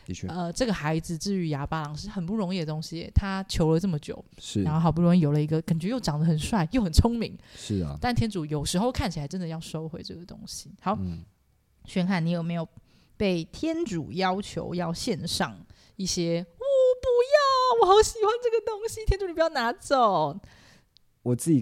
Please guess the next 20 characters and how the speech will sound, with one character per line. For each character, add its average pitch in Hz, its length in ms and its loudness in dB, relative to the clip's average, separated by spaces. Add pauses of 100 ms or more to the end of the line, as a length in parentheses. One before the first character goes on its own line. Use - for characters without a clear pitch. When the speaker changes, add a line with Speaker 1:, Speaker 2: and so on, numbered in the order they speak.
Speaker 1:
个 139 220 6
人 82 320 4
啊， 87 240 -4
Speaker 2:
嗯。 - 120 -18
Speaker 1:
就 139 140 2
是， 139 80 6 (640)
就 139 100 2
是 143 220 2
可 123 120 0
能 104 100 2
有 98 120 2
一 101 40 4
些 117 160 2
朋 107 180 2
友， 104 140 2
就 98 100 -4
是 104 160 0
我 90 80 0
们 80 80 -4
有， 80 220 -4